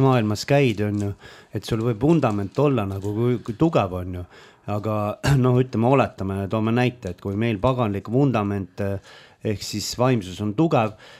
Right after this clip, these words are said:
ja lihtsalt, kui me käime teistes maailmades, siis tegelikult see nagu arendab, ta teeb silmaringi rohkem lahti ja põhimõtteliselt sa saad paremini nagu <clears throat> aru erinevate nurkade alt, siis kuidas,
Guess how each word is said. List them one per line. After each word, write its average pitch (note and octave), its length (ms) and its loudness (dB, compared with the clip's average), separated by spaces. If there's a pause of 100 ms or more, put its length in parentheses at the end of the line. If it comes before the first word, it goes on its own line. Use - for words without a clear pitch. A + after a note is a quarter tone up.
(180)
ja G#2 140 0 (840)
lihtsalt, A#2 400 -4
kui G#2+ 140 -4
me G#2+ 100 -4
käime B2+ 280 2
teistes B2+ 400 -2
maailmades, A#2+ 600 0
siis - 160 -12
tegelikult G2+ 560 -4
see A2 140 -2
nagu G#2+ 240 0
arendab, G#2+ 500 0
ta G#2 120 -4 (280)
teeb A2 220 -2
silmaringi B2+ 680 0
rohkem G#2+ 400 -4
lahti G#2+ 400 -4 (400)
ja G#2 200 -2
põhimõtteliselt A2 680 -2
sa G2 80 -6
saad G#2 160 -6
paremini G#2+ 500 -2
nagu G#2+ 340 -2 (180)
<clears throat> B2+ 280 6
aru A#2 220 4 (100)
erinevate G#2+ 480 2
nurkade A2 460 0
alt, F2+ 240 -10
siis F2+ 140 -12
kuidas, G#2+ 340 -4